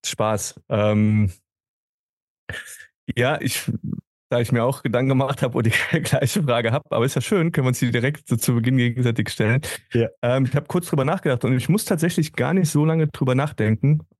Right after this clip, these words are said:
Speaker 1: Auch, ähm, ja, äh,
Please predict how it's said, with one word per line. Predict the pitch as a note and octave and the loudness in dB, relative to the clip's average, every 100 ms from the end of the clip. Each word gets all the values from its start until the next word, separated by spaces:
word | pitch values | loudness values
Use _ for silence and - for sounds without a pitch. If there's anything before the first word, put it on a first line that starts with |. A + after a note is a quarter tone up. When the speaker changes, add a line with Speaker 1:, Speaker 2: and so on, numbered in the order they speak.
| - | -4
Speaker 1:
Auch, | A2+ A2+ - - - | 0 0 -2 -8 -2
ähm, | A2 G#2 G#2 G2+ G#2+ - - - - - - _ _ _ _ _ - - | 0 2 2 0 -2 -8 -20 -20 -20 -20 -20 _ _ _ _ _ -18 -2
ja, | G#2 G#2+ A2 G2+ | 0 2 0 -2
äh, | - | -2